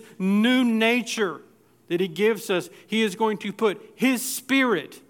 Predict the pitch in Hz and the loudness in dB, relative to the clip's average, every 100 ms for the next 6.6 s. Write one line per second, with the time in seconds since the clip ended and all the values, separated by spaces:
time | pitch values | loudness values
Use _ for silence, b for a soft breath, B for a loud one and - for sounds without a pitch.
0 | _ b b b 160 220 214 220 208 190 | _ b b b -2 -2 0 0 0 0
1 | 220 214 202 - - 240 262 254 202 208 | -2 -2 -6 -12 -2 2 4 2 0 -2
2 | 202 196 190 190 202 240 240 226 220 185 | -2 0 0 2 2 2 2 0 -2 -6
3 | 180 247 233 220 - 240 226 170 143 B | -4 -2 -2 -2 -2 0 0 -2 -6 B
4 | B 165 220 233 247 233 226 220 226 226 | B -2 0 -2 -2 -2 0 -2 0 0
5 | 220 214 196 220 240 240 214 202 233 226 | 0 -2 -2 2 4 2 0 -4 -2 0
6 | 220 208 196 240 180 | 2 2 2 2 0